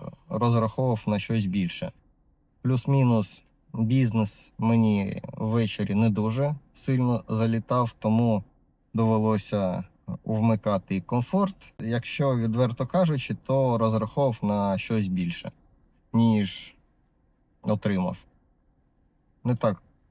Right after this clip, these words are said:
багато того бізнесу мені залітало, бувало, що і по півгодини сидів, чекав замовлення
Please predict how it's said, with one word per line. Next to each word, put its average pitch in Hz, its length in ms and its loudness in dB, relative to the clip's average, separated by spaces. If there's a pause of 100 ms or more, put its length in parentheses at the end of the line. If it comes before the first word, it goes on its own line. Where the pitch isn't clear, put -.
(540)
багато 110 460 2
того 107 280 0
бізнесу 147 480 0
мені 139 240 0
залітало, 123 640 0
бувало, 104 440 2
що - 180 -4
і 98 60 0
по 98 160 -4
півгодини 123 840 0 (280)
сидів, 117 460 -2
чекав 113 500 0
замовлення 107 800 2